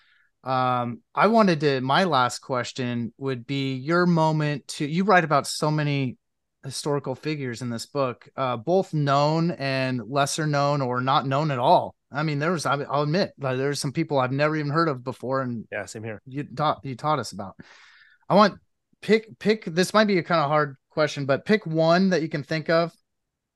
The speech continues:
Speaker 1: Maybe God's just speaking to you, like, "Hey, I want you to talk about this person,"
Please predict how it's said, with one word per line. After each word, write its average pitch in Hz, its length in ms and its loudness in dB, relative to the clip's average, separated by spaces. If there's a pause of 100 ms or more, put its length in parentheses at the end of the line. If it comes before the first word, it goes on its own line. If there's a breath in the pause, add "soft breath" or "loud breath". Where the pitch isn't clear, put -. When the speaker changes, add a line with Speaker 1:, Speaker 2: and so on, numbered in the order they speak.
Speaker 1:
Maybe 151 220 -2
God's 143 260 2
just - 340 -6
speaking 151 360 -2
to 143 60 0
you, 131 160 -2
like, 123 200 0
"Hey, 202 160 0
I 120 60 -2
want 170 180 0
you 180 100 -2
to 139 60 -8
talk 147 200 -2
about 147 180 0
this 135 140 -6
person," 113 300 -6